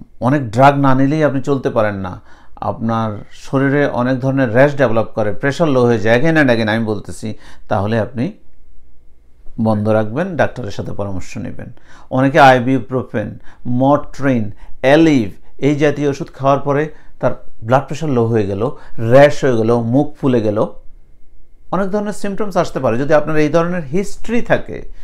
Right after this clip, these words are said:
এটাকে বলে angioedema। যদি এই ধরনের হিস্ট্রি থাকে, তাহলে আপনি ভ্যাকসিন নেওয়া থেকে বিরত থাকবেন এবং আপনার প্রাইমারি ডাক্তারের সাথে আলাপ করবেন। আর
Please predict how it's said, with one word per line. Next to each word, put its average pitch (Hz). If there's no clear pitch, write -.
এটাকে 131
বলে 151
angioedema। 143
যদি 113
এই 113
ধরনের 165
হিস্ট্রি 185
থাকে, 190
তাহলে 113
আপনি 120
ভ্যাকসিন 104
নেওয়া 104
থেকে -
বিরত 98
থাকবেন 170
এবং 107
আপনার 98
প্রাইমারি 98
ডাক্তারের 92
সাথে -
আলাপ 50
করবেন। -
আর 104